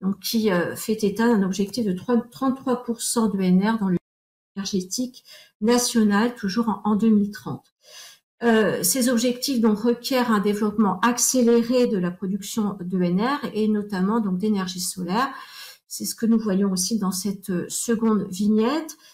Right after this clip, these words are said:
Donc, les objectifs, euh, généraux sont précisés au niveau de l'État exclusivement, p-, puisque la, la définition de l'ensemble des éléments du bouquet énergétique appartient, euh, à l'État et échappe donc à l'Union européenne.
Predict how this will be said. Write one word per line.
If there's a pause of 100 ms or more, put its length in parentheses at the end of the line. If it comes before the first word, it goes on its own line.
(120)
Donc,
les
objectifs,
euh,
généraux
sont
précisés (440)
au
niveau
de
l'État
exclusivement,
p-, (180)
puisque
la, (260)
la
définition
de
l'ensemble (100)
des
éléments
du
bouquet
énergétique
appartient,
euh, (380)
à
l'État
et
échappe
donc
à
l'Union
européenne.